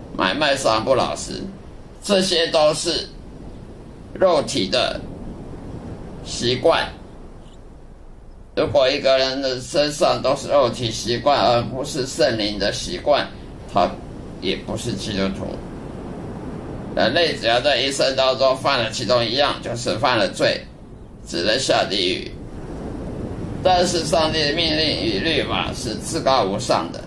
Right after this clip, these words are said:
超越人类法律。人类法律就是说，哦，你开车撞死人，你就要赔他，要，要去关。可是，嗯，关出来了，就没事了，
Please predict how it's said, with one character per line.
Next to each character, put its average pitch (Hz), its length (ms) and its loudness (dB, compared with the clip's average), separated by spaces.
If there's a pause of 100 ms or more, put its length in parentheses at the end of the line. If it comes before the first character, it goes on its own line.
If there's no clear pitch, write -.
(1300)
超 175 280 2
越 175 80 4
人 127 260 4
类 147 160 2
法 85 240 -2
律。 87 180 -2 (760)
人 135 180 6
类 175 180 4
法 107 160 4
律 143 220 0
就 135 140 -2
是 - 140 -4
说， 131 320 6 (280)
哦， 98 200 6
你 98 120 -2 (360)
开 143 220 2
车 151 200 4
撞 123 280 2
死 - 240 -4
人， 95 180 2
你 104 40 -2
就 117 80 0
要 127 160 6
赔 90 300 0
他， 120 260 2
要， 117 280 4 (1160)
要 123 220 4
去 139 160 -2
关。 123 340 4 (640)
可 113 200 6
是， 156 300 -2 (280)
嗯， - 180 -4 (460)
关 165 280 4
出 180 140 2
来 139 220 6
了， 123 220 4 (1400)
就 143 200 6
没 117 240 2
事 127 240 2
了， - 160 0